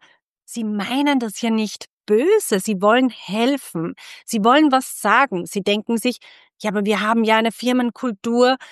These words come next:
wo man, wo man doch so Sachen sagen muss können." Oder "Diese Person soll doch nicht so bedupft sein jetzt, nur weil ich etwas gesagt habe, was man besser machen kann."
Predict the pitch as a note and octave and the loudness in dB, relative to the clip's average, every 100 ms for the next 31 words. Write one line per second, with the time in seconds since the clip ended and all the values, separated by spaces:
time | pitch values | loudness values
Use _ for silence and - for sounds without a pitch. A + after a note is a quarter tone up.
0 | - - A3 A#3+ A#3 - A3+ A3 A3 G#3 | -18 -4 0 4 4 2 -4 -6 -4 -4
1 | G3 A3+ A#3+ A#3 B3+ B3 - E3 G#3+ D4 | -8 -8 -4 -2 -2 -4 -6 -2 2 2
2 | B3 G#3 F#3 F3+ - - G3+ G3 E3+ - | 2 2 0 -2 -8 -6 -2 0 -2 -6
3 | F#3+ _ - - _ - A3+ G#3+ G3+ G3+ | -10 _ -20 -20 _ 0 2 4 4 2
4 | _ _ _ _ - A3 A3+ A3 B3 B3 | _ _ _ _ -12 -8 -6 -4 -4 0
5 | B3+ C4 C4+ - B3+ - G#3+ A3+ - D#4+ | 0 2 0 0 -2 -4 -6 -8 -4 -6
6 | D#4 - C4+ B3 B3 A3+ A#3 - - _ | -6 -4 0 2 2 0 0 -4 -20 _
7 | _ - B3 C#4 A#3+ A3+ A#3 B3 - - | _ 0 2 4 4 4 2 0 -4 -20
8 | _ _ _ A3+ - G#3+ - A3 - F#3+ | _ _ _ -6 -4 -6 -4 -8 -2 0
9 | C#4+ - - G#3 G#3+ G#3+ A3 A3+ - A3 | 0 0 0 2 2 -2 -2 -2 2 2
10 | - F3 E3 E3+ - E3+ - F3+ F3 | 2 -2 -2 -4 -6 -8 0 0 0